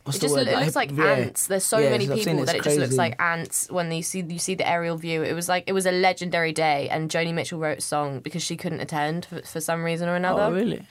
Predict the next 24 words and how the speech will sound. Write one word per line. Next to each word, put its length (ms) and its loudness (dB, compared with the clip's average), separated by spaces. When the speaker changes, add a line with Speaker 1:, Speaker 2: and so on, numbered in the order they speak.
Speaker 2:
Yeah, 320 2
and 120 -2
she 180 -2
was 160 -4
really 220 -4
sad 380 -4
about 220 -6
not 120 -10
being 160 -6
able 160 -8
to 100 -12
go. 240 -4
So 200 -4
she 240 -6
wrote, 280 -2
she 180 -4
wrote 140 0
the 60 -4
song 220 -2
Woodstock, 580 -2
imagining 580 -2
that 140 -6
she 280 -4
had 400 -4